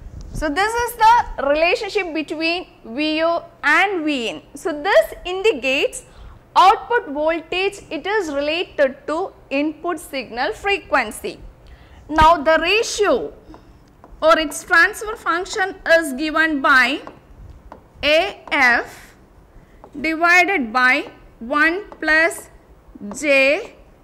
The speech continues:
F by F C. So this is the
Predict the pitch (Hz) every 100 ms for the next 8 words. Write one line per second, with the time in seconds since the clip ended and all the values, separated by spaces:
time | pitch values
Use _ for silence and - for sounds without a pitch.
0 | _ _ - 277 302 427 - - - _
1 | - 208 269 277 392 539 - - - -
2 | - - - - - 269 240 - - 165
3 | - - - - - - - - - -
4 | - _ _ _ - - - - - -
5 | - - - - _ - - - - -
6 | - - - - _ - - _ _ _
7 | _ _ - 330 311 311 349 427 403 403
8 | 294 339 359 392